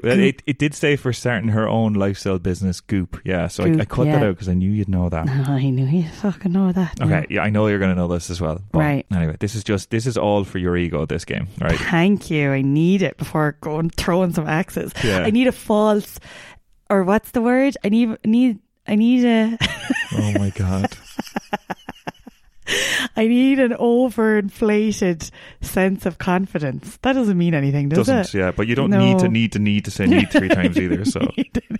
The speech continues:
Speaker 2: need. I need it.
Speaker 1: This epic feud has been going on strong.
Speaker 2: Right.
Speaker 1: Ever since Kanye West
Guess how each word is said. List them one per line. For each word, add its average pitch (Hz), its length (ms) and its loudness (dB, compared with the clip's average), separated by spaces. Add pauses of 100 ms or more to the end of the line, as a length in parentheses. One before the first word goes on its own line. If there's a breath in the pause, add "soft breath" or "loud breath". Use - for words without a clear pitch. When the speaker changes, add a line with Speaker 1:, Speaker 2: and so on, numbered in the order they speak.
Speaker 2:
need. 233 840 -2 (140)
I 214 240 2
need 202 360 2
it. 175 300 -4 (240)
Speaker 1:
This - 260 0
epic 143 320 -2
feud 135 540 0
has 101 160 -2
been 101 140 -4
going 107 240 2
on 101 220 0
strong. 113 540 -2 (440)
Speaker 2:
Right. 151 420 0 (120)
Speaker 1:
Ever 104 220 0
since 98 280 -6
Kanye 110 400 0
West 95 360 -2